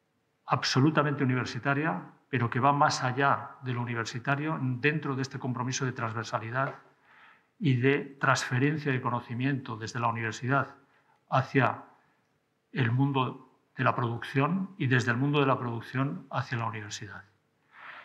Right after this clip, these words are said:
Eh, este es nuestro compromiso, lo ha sido siempre para este Tribunal Fin de Carrera, lo es para esta Escuela de Arquitectura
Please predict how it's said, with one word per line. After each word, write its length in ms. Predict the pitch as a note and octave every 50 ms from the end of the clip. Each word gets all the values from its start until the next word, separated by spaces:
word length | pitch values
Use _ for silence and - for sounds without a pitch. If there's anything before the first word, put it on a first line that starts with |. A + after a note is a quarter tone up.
| - - - - _ _ _ _ _ _ _ _ _ _ _ -
Eh, 800 | G#3+ C#3 B2 B2 A#2 A#2 A2+ B2 B2+ B2+ - - - - _ -
este 220 | - C#3+ - D3
es 40 | C3+
nuestro 260 | C#3 C#3 - C3+ A#2
compromiso, 500 | A#2+ A2+ A#2 A#2+ A#2+ D3 D#3 D3 E3 D3
lo 120 | C3+ C3
ha 60 | C3+ C3
sido 300 | - - C#3+ C3 C3+ A#2
siempre 600 | - - C3+ C#3+ C#3+ C#3 - A2 A2 G2+ G#2 - - _ - - - _
para 180 | - B2 A#2 B2
este 160 | B2 - C3+
Tribunal 320 | - B2 A2+ A#2+ B2 A#2+ A2+
Fin 160 | - A2+ A2
de 80 | A#2
Carrera, 360 | G#2+ A2 G#2+ C3+ C#3+ C#3+ D#3 C#3+
lo 140 | B2 B2+
es 80 | B2+ B2
para 180 | - - A#2 A#2
esta 140 | - -
Escuela 260 | B2 - - B2 B2 A#2+
de 40 |
Arquitectura 720 | A2 A#2 A2 - G#2+ - _ - C3+ C3 D3 D3+ D#3 - -